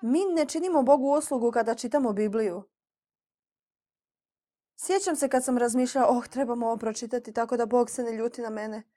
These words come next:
I čula sam Boga da je rekao, „Pa ti to radiš za mene, ja već to znam.” Ja sam ju napisao, sjećaš se?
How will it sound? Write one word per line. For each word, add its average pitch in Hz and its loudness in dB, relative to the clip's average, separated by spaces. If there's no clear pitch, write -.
I 277 2
čula 269 4
sam 262 0
Boga 254 4
da 240 4
je 247 4
rekao, 262 2
„Pa 226 -2
ti 311 -8
to 415 -2
radiš 392 0
za 254 0
mene, 262 0
ja 254 2
već 330 -2
to 339 -4
znam.” 294 -4
Ja 262 4
sam 302 -2
ju 302 2
napisao, 254 0
sjećaš 262 0
se? 196 -6